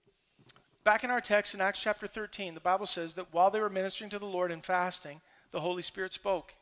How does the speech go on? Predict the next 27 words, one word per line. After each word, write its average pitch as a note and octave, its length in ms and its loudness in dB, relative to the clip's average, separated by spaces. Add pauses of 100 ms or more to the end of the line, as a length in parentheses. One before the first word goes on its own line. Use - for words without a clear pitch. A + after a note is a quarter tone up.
(140)
Isn't E3+ 220 -4
that F3+ 120 0
something? E3 340 -6 (340)
When F3 180 -2
we E3+ 140 -2
pray, F#3 400 2 (240)
we're E3+ 80 -2
not F3 180 0
just E3 180 -8
talking, F3+ 360 -2
we're D3 100 -8
listening. D3 400 -6 (640)
The - 80 -10
Holy G3 220 0
Spirit A#3 280 -6
spoke. - 360 -6 (420)
And E3+ 80 -6
what F#3+ 140 0
did F#3+ 100 0
he F#3 60 -2
say? G#3+ 260 0
He D#3 160 -6
gave F#3+ 220 0
them F3+ 160 -6
an F3 80 -2
idea. F#3 480 -2
It, - 200 -12